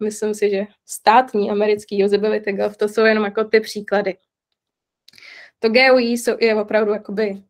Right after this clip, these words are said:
to jsou ty obrazovky. U I design, samozřejmě v nějakém smyslu je to obecnější, ale většinou,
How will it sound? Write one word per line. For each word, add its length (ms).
to 100
jsou 180
ty 280
obrazovky. 640
U 120
I 160
design, 640
samozřejmě 800
v 40
nějakém 480
smyslu 840
je 100
to 200
obecnější, 840
ale 300
většinou, 920